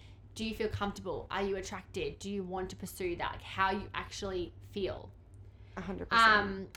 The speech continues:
Speaker 1: another question that I got, which we'll dive into this one 'cause I think it's really, um,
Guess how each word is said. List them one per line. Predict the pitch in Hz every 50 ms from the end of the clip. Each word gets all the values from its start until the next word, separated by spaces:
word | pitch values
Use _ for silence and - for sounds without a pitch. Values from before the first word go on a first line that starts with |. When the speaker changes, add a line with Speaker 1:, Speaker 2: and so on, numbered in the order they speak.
| - - -
Speaker 1:
another | 247 247 254 262 262 311
question | - 311 294 294 302 285
that | 269 247
I | 240 226 220
got, | 214 220 208 208 -
which | - 214 214
we'll | 226 233 220
dive | 226 202 185 208
into | 220 240 233 226
this | 208 196 -
one | 208 185
'cause | 190 190
I | 196
think | 175 208 202 208
it's | 202 - -
really, | 202 202 190 185 185 185 185 185 185
um, | 180 170 175 170 175 180